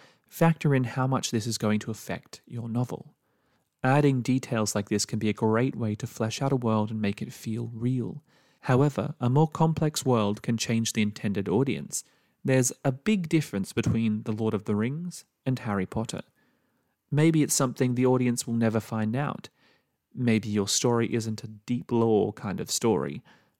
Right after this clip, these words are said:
but you, as the author, should know and be aware that your characters will believe in something.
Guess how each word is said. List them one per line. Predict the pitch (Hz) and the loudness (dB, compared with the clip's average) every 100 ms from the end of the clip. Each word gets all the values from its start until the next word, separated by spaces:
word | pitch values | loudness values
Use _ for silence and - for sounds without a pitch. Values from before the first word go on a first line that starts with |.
| _ | _
but | 123 101 | -4 0
you, | 117 127 156 | 2 4 4
as | 143 113 113 | 2 0 0
the | 110 | 2
author, | 139 151 143 113 | 4 4 0 -4
should | 123 113 | -4 -2
know | 120 123 139 | 0 2 2
and | 143 120 - | 0 -6 -4
be | 113 | -2
aware | 110 127 131 127 | 0 0 0 -2
that | 107 | -2
your | 101 117 | -2 -2
characters | - 127 123 113 - | -6 -10 -6 -8 -4
will | 110 | -6
believe | - 107 127 127 131 - - | -2 -2 -2 -6 -8 -12 -6
in | 113 110 113 - | -4 -4 -8 -10
something. | - - - - - - | -8 -6 -8 -10 -16 -18